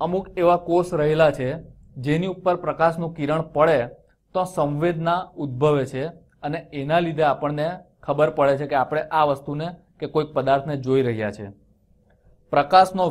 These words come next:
વેગ શૂન્ય અવકાશમાં હોય છે ત્રણ ગુણ્યા દસની આઠ ઘાત મીટર પર સેકન્ડ. હવામાં પણ તેનો વેગ લગભગ આટલો જ હોય છે, થોડો ત્રણ ગુણ્યા દસની આઠ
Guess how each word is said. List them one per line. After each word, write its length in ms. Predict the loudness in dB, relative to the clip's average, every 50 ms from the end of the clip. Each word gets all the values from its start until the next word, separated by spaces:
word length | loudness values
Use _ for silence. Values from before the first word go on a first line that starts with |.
| 0 0
વેગ 200 | 0 0 0 -2 -6 -12 -16 _ _ _ _ _ _ _ _
શૂન્ય 360 | -6 -4 -2 -2 0 2 2 2 2
અવકાશમાં 500 | 2 4 4 2 2 2 0 -2 0 2
હોય 180 | 0 0 0 -2
છે 120 | -2 -2 -2 -2 -4 -8 -12 _ _ _ _ _ 0
ત્રણ 340 | 0 2 2 2 0 -2 -4 -4
ગુણ્યા 320 | -2 -2 0 0 0 0 0
દસની 420 | -2 -2 -2 -4 -8 -8 -8 -10 -8 -4 -2 -2
આઠ 160 | -2 -2 -4 -4 -2
ઘાત 220 | 0 0 0 -2 -4 -12 -14 -10 -8 -6
મીટર 280 | -4 -2 0 0 0 0 2
પર 140 | 0 0 0 0 -6 -14 -20 -16 -8 -4
સેકન્ડ. 360 | -4 -2 -2 -4 -6 -6 -8 -14 _ _ _ _ _ _ _ _ _ _ _ _ _ _ _ -4
હવામાં 540 | 0 2 4 6 6 6 6 4 2 2
પણ 200 | 0 -2 -2 0 0
તેનો 180 | 0 0 0 0 2
વેગ 120 | 0 0 0 2 2
લગભગ 400 | 2 2 0 0 0 0 2 4 2
આટલો 260 | 2 0 0 0 0 0
જ 20 | 2 0
હોય 140 | 0 -2 -2
છે, 80 | -4 -4 -4 -8 -14 _ -10
થોડો 340 | -4 0 2 2 4 4 2 2 0 -4 -8 -20 _ _ _ _ _ _ _
ત્રણ 280 | 0 2 4 4 4 2 0 -6 -12 -16 -12 -8
ગુણ્યા 300 | -6 -2 -2 0 0 2 0
દસની 340 | 0 0 -2 -8 -10 -8 -4 -2 0
આઠ 140 | 0 0